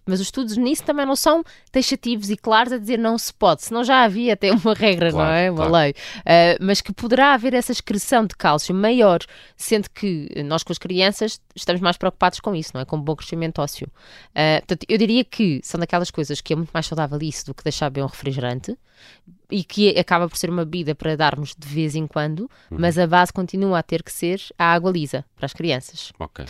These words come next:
Speaker 1: Já num adulto, não tanto. Não, se o adulto tiver mais dificuldade em beber água lisa, se o fizer maioritariamente água gaseificada, desde que não seja a refeição grandes quantidades, porque é importante dizer que o gás aumenta o volume, expande. O nosso estômago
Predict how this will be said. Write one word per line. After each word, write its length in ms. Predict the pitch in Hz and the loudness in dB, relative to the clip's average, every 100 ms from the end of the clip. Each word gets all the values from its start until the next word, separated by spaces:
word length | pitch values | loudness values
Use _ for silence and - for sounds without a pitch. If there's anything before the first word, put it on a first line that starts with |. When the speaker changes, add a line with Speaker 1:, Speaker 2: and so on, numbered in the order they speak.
| - _ | -18 _
Speaker 1:
Já 120 | - 143 | -2 0
num 120 | 170 | 0
adulto, 460 | 175 135 - - _ _ - | 0 -4 -8 -20 _ _ -10
não 200 | 151 147 | -6 -2
tanto. 460 | 190 139 127 - _ _ | 0 0 -4 -18 _ _
Não, 400 | - 151 143 139 - | -8 -6 -6 -10 -14
se 580 | - - - 208 202 175 | -12 -8 -2 -2 -2 -6
o 100 | 160 | -4
adulto 280 | 165 175 - | -4 -4 -8
tiver 240 | - 170 165 | -6 -2 0
mais 180 | 165 156 | 0 -4
dificuldade 580 | 147 170 160 160 151 147 | -6 -8 -2 0 0 -4
em 20 | |
beber 220 | 143 143 | -4 -2
água 200 | 139 147 | -2 -4
lisa, 300 | 147 127 123 | -6 -6 -8
se 140 | - | -8
o 20 | 151 | -10
fizer 400 | 156 151 151 143 | -6 0 0 0
maioritariamente 640 | 151 147 143 139 139 127 | -2 -2 -4 -4 -6 -4
água 160 | 127 131 | -4 -6
gaseificada, 680 | 135 139 - 180 208 226 - - - | -6 -6 -4 0 0 0 -6 -16 -4
desde 220 | - 190 - | 0 0 0
que 40 | |
não 80 | 156 | -6
seja 240 | - 139 | -4 -4
a 20 | 147 | -4
refeição 580 | - 143 143 156 127 | -4 -6 -2 -2 -2
grandes 280 | 123 123 131 | -4 -6 -6
quantidades, 560 | - 113 147 151 - - - _ | -8 -4 2 2 2 -6 -20 _
porque 160 | _ 135 | _ -10
é 20 | |
importante 400 | - 156 139 175 | -8 -8 -8 -8
dizer 240 | 131 160 | -6 -6
que 160 | - 147 | -6 -8
o 60 | 131 | 0
gás 400 | 143 143 - - 117 | 2 2 -2 -12 -12
aumenta 300 | 120 131 175 | -8 -6 -4
o 20 | |
volume, 340 | 170 156 135 - - | -4 -6 -8 -14 -20
expande. 500 | - - 143 120 - - _ _ _ - | -6 -2 -2 -2 -12 -18 _ _ _ -8
O 40 | |
nosso 220 | 143 147 | -6 -4
estômago 460 | - - 160 170 | -4 -2 0 -2